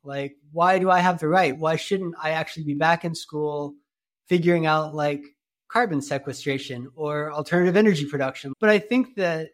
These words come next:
on examining that, and also in the work at the Monroe Institute, their goal right now is to reach one percent of the world population over ten years. I mean, that's a very lofty goal. It's a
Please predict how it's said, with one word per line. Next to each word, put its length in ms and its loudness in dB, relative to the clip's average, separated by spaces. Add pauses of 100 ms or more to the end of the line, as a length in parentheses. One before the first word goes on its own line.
(120)
on 220 4
examining 600 0
that, 260 2
and 100 -2
also 500 -2
in 200 -6
the 80 2
work 240 0
at 80 -12
the 60 -8
Monroe 340 2
Institute, 560 -4
their 160 -4
goal 340 0
right 240 0
now 260 -4
is 180 -6
to 100 -8
reach 260 -8
one 200 -4
percent 340 -6
of 80 -8
the 100 -8
world 240 -2
population 720 -2
over 220 -6
ten 240 -4
years. 280 -4
I 40 -10
mean, 120 -6
that's 200 -6
a 40 -6
very 340 0
lofty 500 0
goal. 240 -6
It's 160 -16
a 120 -12